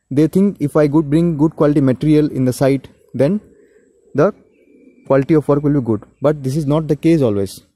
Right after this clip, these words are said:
If they do some errors in the basic procedures of construction, then quality cannot be maintained. That's, that's why I always say that hire a consultant, hire a good consultant who can supervise your works. Don't give your work to any of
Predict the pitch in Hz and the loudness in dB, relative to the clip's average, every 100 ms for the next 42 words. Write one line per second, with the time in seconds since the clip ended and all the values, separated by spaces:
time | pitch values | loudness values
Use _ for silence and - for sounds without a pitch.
0 | _ - 147 156 170 180 _ _ - 151 | _ -4 -2 0 0 -2 _ _ -2 0
1 | 175 185 185 139 139 151 - 139 135 - | 2 0 0 2 2 0 -4 -4 -4 -2
2 | 127 139 180 - 147 156 190 175 165 131 | -2 -2 -2 -2 -2 0 0 0 0 -2
3 | 127 123 143 156 - _ - 139 180 135 | -2 -4 -4 -6 -10 _ -4 0 0 2
4 | 131 127 - 127 131 131 127 113 110 101 | 0 0 -2 0 0 0 0 -2 -4 -6
5 | 95 _ _ _ _ - 120 202 - 143 | -10 _ _ _ _ -6 0 0 -2 -2
6 | 175 - 139 147 - 131 139 160 175 - | -2 -2 -2 -2 0 0 2 2 2 -2
7 | 123 131 113 131 - _ _ _ - 127 | -4 0 0 0 -6 _ _ _ -4 0
8 | 175 156 147 139 139 113 101 101 _ 127 | 2 2 0 -2 -2 -4 -8 -12 _ -2
9 | 143 143 180 - 151 135 131 131 190 - | 0 0 -2 0 -2 0 0 0 -4 -8
10 | _ _ - 143 180 196 143 143 135 160 | _ _ -6 -2 0 0 0 0 2 2
11 | 147 131 101 98 - _ 127 123 190 214 | 2 0 0 -6 -12 _ -6 0 2 4
12 | 151 165 170 _ _ - 135 123 127 151 | 2 0 -2 _ _ -4 0 2 2 0
13 | - 131 139 170 175 135 131 | -2 0 2 2 -2 -2 -2